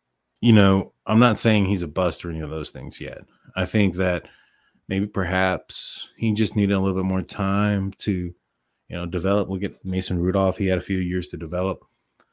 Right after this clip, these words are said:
However, you know, Mason Rudolph wasn't twenty-four, twenty-five years old, you know, when he entered into the, uh, the N F L. And I think he was, like, twenty-two, twenty-three.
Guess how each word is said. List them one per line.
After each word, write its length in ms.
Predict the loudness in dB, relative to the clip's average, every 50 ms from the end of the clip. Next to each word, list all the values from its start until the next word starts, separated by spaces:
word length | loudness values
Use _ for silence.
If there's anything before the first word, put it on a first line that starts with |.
| _ _ _ _ _ -12
However, 720 | -8 -4 -2 0 2 2 2 4 4 2 2 2 0 -4 _ _ _ _ _ _ _ _ _ _ _ -10
you 80 | -8
know, 120 | -6 -4 -4
Mason 360 | -2 -2 -2 -2 -2 -2 0
Rudolph 320 | 2 4 4 4 2 2
wasn't 340 | 2 0 0 0 0 -4 -4
twenty-four, 920 | -2 -2 0 2 0 0 -2 -2 0 2 2 2 2 0 0 -2 -6 -8
twenty-five 580 | -8 -4 -2 -2 -2 0 0 0 0 0 -2 -2
years 240 | -2 -2 -2 -2 -2
old, 380 | -2 -2 -2 -2 -2 -4 -8 -12 _ _ _ _ _ _ _ _ _ _
you 60 | -12
know, 100 | -10 -8
when 100 | -8 -6
he 100 | -4 -4
entered 340 | -4 -4 -4 -4 -6 -6 -4
into 300 | -4 -6 -6 -6 -8 -10
the, 200 | -10 -8 -8 -8
uh, 120 | -8 -8 -10 -12 _ _ _ _
the 120 | -8 -6 -6
N 100 | -4 -6
F 160 | -6 -4 -2
L. 360 | -2 0 0 -2 -4 -8 _ _ _ _ _ _ _ _ _ _ _ _ _ _ _ _ -10
And 160 | -6 -6 -4
I 40 | -4
think 120 | -4 -2
he 60 | -2 -2
was, 100 | -2 -2
like, 140 | -4 -6
twenty-two, 440 | -6 -6 -6 -6 -6 -6 -6 -6 -8
twenty-three. 680 | -6 -6 -8 -8 -8 -8 -10 -8 -6 -6 -6 -8 -12